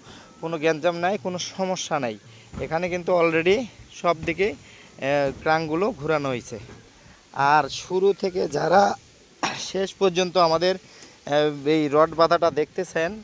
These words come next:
শুরু থেকে শেষ পর্যন্ত, তারা কিন্তু অবশ্যই বুঝতে পারছেন যে একটা মেইন, একটা বাইন্ডার, আর এখানে একটা মেইন, একটা বাইন্ডার, আহ, মানে একটা যেটা মেইন হবে সেটা এখানে এসে বাইন্ডার হবে, আর যেটা এখানে মেইন হবে সেটা এখানে এসে বাইন্ডার হবে।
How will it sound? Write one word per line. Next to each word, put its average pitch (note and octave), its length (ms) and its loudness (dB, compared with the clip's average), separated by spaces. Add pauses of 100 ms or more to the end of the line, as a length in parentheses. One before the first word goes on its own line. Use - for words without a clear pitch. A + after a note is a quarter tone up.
(100)
শুরু D#3+ 200 -8
থেকে D3+ 240 -8
শেষ D#3 240 -8
পর্যন্ত, C#3 540 -6 (440)
তারা F3 200 6
কিন্তু F#3 220 -2 (100)
অবশ্যই F#3 460 2
বুঝতে E3 300 -4
পারছেন A3 440 0 (840)
যে D3+ 300 -2
একটা E3 300 2
মেইন, F#3 360 0
একটা D#3 280 0
বাইন্ডার, D#3 500 4 (420)
আর C3 320 4
এখানে F#3+ 560 -2 (240)
একটা - 260 -4
মেইন, F3 260 -2
একটা E3 220 -4
বাইন্ডার, D3 440 0
আহ, - 600 -10
মানে C#3 340 -2 (100)
একটা C#3 380 -4
যেটা D3+ 260 -2
মেইন E3 220 0
হবে E3+ 280 -4
সেটা D3+ 260 -4
এখানে D#3+ 340 -2
এসে D3+ 180 -4
বাইন্ডার D3 360 0
হবে, E3 240 -4
আর F#3+ 100 -2
যেটা C#3 380 -2 (340)
এখানে E3 300 -4
মেইন D#3+ 180 -4
হবে E3 200 -4
সেটা D3 240 -2
এখানে C#3+ 240 -4
এসে C3+ 140 -6
বাইন্ডার A#2+ 440 -4
হবে। D3 200 -4